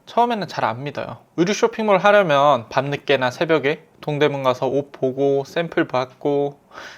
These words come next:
사입삼촌 통해서 물건 떼는 게 당연한 코스처럼 느껴지니까요. 이게 하나의 정석이자 처음 시작하려는 사람한테는 큰 진입 장벽이죠. 그런데 이제는 그 방식이 아니어도 수익을 낼 수 있는 방법이 충분히 있어요. 그리고 그게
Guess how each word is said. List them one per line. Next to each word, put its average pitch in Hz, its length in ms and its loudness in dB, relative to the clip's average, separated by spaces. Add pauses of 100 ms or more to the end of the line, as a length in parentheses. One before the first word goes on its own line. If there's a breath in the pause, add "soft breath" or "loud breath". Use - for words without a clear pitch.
사입삼촌 190 580 0
통해서 165 320 -2
물건 139 380 -2
떼는 175 260 0
게 131 280 -4 (320 soft breath)
당연한 165 420 -4
코스처럼 175 480 -2
느껴지니까요. - 680 -8 (220)
이게 175 100 0
하나의 233 360 2
정석이자 147 760 0 (160)
처음 202 280 0
시작하려는 175 600 0
사람한테는 151 720 -2 (120)
큰 196 220 -8
진입 131 300 -12
장벽이죠. 120 560 -10 (160)
그런데 170 320 2
이제는 139 580 0 (120)
그 135 140 -6
방식이 151 420 0
아니어도 120 600 -2 (340 loud breath)
수익을 226 380 2
낼 127 180 4
수 - 160 -8
있는 131 180 -8
방법이 127 500 -6
충분히 240 460 -6
있어요. 117 520 -12
그리고 180 360 4
그게 147 440 0